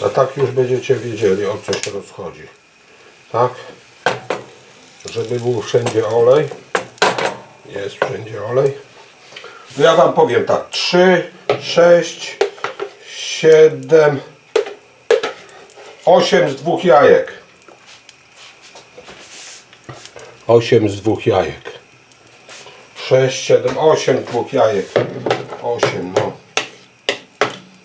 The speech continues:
Osiem z dwóch jajek. No i trzeba szybko robić. Dobra. Sprawdzimy. No, teraz jest mniejszy ogień.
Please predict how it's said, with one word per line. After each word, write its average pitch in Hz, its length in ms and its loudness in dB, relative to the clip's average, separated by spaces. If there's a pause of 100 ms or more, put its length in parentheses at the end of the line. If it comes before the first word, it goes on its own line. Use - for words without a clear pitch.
(100)
Osiem 127 400 -4
z - 80 -16
dwóch - 260 -6
jajek. 98 300 0 (680)
No 127 80 -6
i 123 80 -6
trzeba 127 240 2
szybko - 380 -2
robić. - 400 2 (1200)
Dobra. 120 400 0 (1600)
Sprawdzimy. 113 840 2 (1300)
No, 110 260 6
teraz 120 400 4
jest - 180 -4
mniejszy 104 580 -2
ogień. 95 320 -2